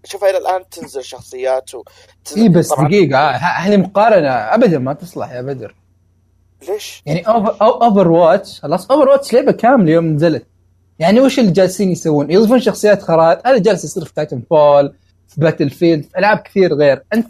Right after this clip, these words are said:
Speaker 1: لا، لا،
Speaker 2: لعبة
Speaker 1: بس إنها
Speaker 2: Overwatch نزلت
Speaker 1: جالسين
Speaker 2: كاملة بستين
Speaker 1: ينزلون-،
Speaker 2: دولار.
Speaker 1: جالسين ينزلونها بشكل مجاني، فاهمني؟ جالسين ينزلونها بشكل مجاني.
Speaker 2: إيه، فاهم عليك، بس اللعبة يعني الحين لو مثلا بتروح، آه، ما هي موجودة في ستيم، لو مثلا بتروح، آه،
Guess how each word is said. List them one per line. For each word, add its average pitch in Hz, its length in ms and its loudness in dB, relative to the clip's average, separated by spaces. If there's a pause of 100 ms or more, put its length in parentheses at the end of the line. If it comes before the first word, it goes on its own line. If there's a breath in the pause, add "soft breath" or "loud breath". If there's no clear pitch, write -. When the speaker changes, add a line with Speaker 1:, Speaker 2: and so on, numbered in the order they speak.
(100)
Speaker 1:
لا، - 60 -10
لا، 156 360 -2
Speaker 2:
لعبة 196 140 2
Speaker 1:
بس 160 100 -4
إنها 202 160 -6
Speaker 2:
Overwatch 180 400 -2
نزلت 165 160 -2
Speaker 1:
جالسين 190 300 2
Speaker 2:
كاملة 196 360 2
بستين - 340 -14
Speaker 1:
ينزلون-، 170 160 0
Speaker 2:
دولار. 143 280 2
Speaker 1:
جالسين - 360 -10
ينزلونها 151 460 -6
بشكل 139 400 -20
مجاني، 127 520 -6
فاهمني؟ 135 420 -20
جالسين 135 260 -16
ينزلونها 135 340 -12
بشكل 143 360 -20
مجاني. - 540 -18
Speaker 2:
إيه، 214 160 0
فاهم 226 320 2
عليك، 180 240 2
بس 147 260 -6
اللعبة 214 520 2 (120)
يعني 165 200 -2
الحين 214 260 0
لو 190 80 4
مثلا 180 360 0
بتروح، 180 460 0
آه، 143 200 -2
ما 160 120 -4
هي 185 60 0
موجودة 156 360 0
في 131 80 -6
ستيم، 135 320 -10
لو 160 60 0
مثلا 185 320 2
بتروح، 160 460 0
آه، 139 340 -4